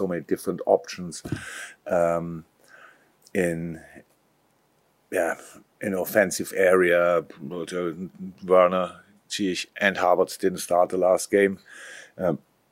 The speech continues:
could all three start, for example, gives a complete different dynamic to Lukaku, Mount,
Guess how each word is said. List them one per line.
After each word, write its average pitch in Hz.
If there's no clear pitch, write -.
could 131
all 95
three 92
start, 90
for 92
example, 92
gives -
a 90
complete 98
different 98
dynamic 90
to 85
Lukaku, 85
Mount, 78